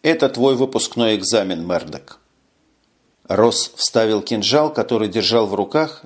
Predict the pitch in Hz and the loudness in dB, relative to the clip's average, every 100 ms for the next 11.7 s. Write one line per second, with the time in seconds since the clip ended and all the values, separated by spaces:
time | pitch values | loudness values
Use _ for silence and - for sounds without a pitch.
0 | - 90 101 170 170 - 147 135 110 131 | -14 -6 0 2 2 0 0 0 0 2
1 | 131 123 123 110 110 98 98 98 101 95 | 2 0 -2 0 0 2 0 -2 -4 -2
2 | 92 76 76 73 _ _ _ _ _ _ | -2 -4 -8 -16 _ _ _ _ _ _
3 | _ _ _ _ _ _ - 87 90 143 | _ _ _ _ _ _ -10 0 4 4
4 | - 208 170 165 175 165 135 160 - - | 4 2 4 4 4 4 4 2 0 -4
5 | - 143 131 139 151 131 135 131 127 104 | -2 0 2 2 2 2 2 2 2 -2
6 | 98 107 110 139 - - _ - 87 98 | 0 0 2 0 -4 -14 _ -2 2 2
7 | 156 160 190 147 165 190 190 135 117 143 | 0 2 2 2 2 0 2 0 2 0
8 | 160 - _ _ _ _ _ _ _ _ | 0 -4 _ _ _ _ _ _ _ _
9 | _ - 123 117 117 113 117 107 107 113 | _ 0 2 4 4 2 2 0 -2 2
10 | 156 160 107 110 139 - 131 127 123 117 | 2 2 0 0 0 -2 -2 0 2 0
11 | 107 123 123 113 - 87 | 2 0 0 -4 -4 -10